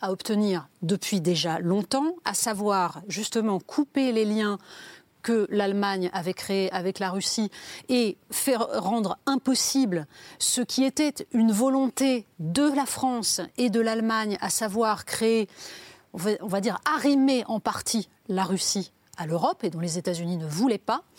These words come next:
Et deuxième point, ça a aussi pour conséquence de permettre aux États-Unis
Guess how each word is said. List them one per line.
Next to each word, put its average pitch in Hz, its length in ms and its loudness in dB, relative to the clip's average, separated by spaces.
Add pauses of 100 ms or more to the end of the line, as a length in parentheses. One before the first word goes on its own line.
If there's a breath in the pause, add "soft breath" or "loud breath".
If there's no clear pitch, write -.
(240 loud breath)
Et 220 120 2
deuxième 185 500 2
point, 349 240 0 (380 loud breath)
ça 240 240 0
a 226 40 4
aussi 233 280 2
pour - 180 -4
conséquence 240 580 -2
de 262 120 2
permettre 302 580 0
aux 208 60 0
États-Unis 208 640 0